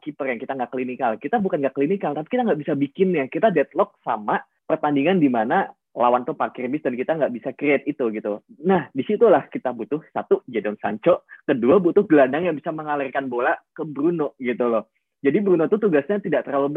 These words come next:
berat. Lawan Arsenal gitu, bukannya kita nggak bisa golin, kita nggak bisa bikin peluang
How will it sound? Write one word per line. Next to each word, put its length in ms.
berat. 160
Lawan 240
Arsenal 640
gitu, 320
bukannya 320
kita 160
nggak 160
bisa 80
golin, 400
kita 240
nggak 160
bisa 240
bikin 320
peluang 400